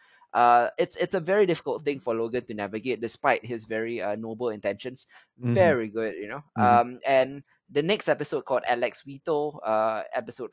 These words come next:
Speaker 1: four, um, is, is, it's, it's, I, I haven't seen it, you know,
Speaker 2: Yeah.
Speaker 1: but it, it,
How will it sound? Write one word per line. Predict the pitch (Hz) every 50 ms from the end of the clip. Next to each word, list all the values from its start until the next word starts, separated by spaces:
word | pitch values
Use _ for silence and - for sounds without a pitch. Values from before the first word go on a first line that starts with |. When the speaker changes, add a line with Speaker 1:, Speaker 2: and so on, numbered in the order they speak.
| _ _
Speaker 1:
four, | 180 175 165 165 165 160 - _ - - _ _ _ _ 139
um, | 135 131 127 127 131 139 143 -
is, | - 156 151 139 139 135 139 143 139 - - -
is, | - 139 135 - - - - _ _ _ _ _ _ _ _ _ _ _ _ _ _ _ _ _ _ _ _ _ _ _ _ _ _ _
it's, | - 190 180 -
it's, | - 220 226 - -
I, | 180 196 202 196 -
I | 185 196
haven't | - 208 214 - 339 -
seen | - - - 123 123 117 117 123
it, | 151 175 -
you | - 104
know, | - 117
Speaker 2:
Yeah. | 104 92 82
Speaker 1:
but | - 123 -
it, | 113 139 120 87
it, | 139 147